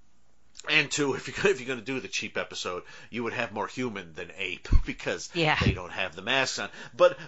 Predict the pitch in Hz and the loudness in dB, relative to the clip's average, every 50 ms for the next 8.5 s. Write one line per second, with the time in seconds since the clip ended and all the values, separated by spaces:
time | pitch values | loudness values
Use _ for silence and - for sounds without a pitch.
0 | - - 170 165 - 185 147 156 151 156 160 170 185 180 - - 190 165 160 147 | 0 0 2 2 2 0 -2 -2 0 0 0 2 2 0 0 -2 -4 -6 -6 -6
1 | 151 147 147 147 139 131 117 - - - 147 151 151 - - 143 139 139 - - | -4 -2 -2 0 -2 -2 -2 -4 -4 -4 -4 -4 -4 -4 -2 0 0 0 -2 -4
2 | - 139 117 120 107 - 120 120 - - 123 110 107 98 101 107 107 113 120 120 | -6 -6 -6 -6 -8 -10 -10 -10 -10 -8 -8 -8 -6 -4 -4 -2 -2 -4 -4 -6
3 | 120 117 113 107 98 - - 117 98 104 107 113 110 - - - - 117 104 101 | -8 -8 -10 -12 -14 -10 -10 -6 -4 -4 -2 -4 -4 -6 -8 -10 -8 -8 -6 -6
4 | 98 98 98 - - - - 120 98 104 92 - - - 131 113 107 - - - | -6 -8 -10 -12 -16 -16 -14 -8 -4 -4 -4 -4 -6 -8 -10 -10 -10 -10 -8 -6
5 | 113 104 104 101 - - - 104 - - 117 101 98 98 95 90 90 - - - | -6 -6 -6 -8 -10 -14 -14 -14 -12 -12 -12 -10 -8 -8 -8 -8 -10 -12 -14 -16
6 | - - - - - - 127 127 123 127 120 113 107 117 120 - - 113 104 107 | -16 -18 -20 -20 -14 -10 -8 -8 -6 -6 -4 -4 -4 -4 -4 -6 -8 -8 -8 -8
7 | 101 107 92 107 104 104 - - - - - 120 120 120 123 120 117 113 110 110 | -8 -8 -8 -8 -8 -8 -10 -10 -12 -12 -12 -8 -2 0 0 0 0 -2 -4 -6
8 | 101 - - - 98 90 85 80 76 73 | -8 -8 -8 -6 -6 -6 -6 -6 -8 -12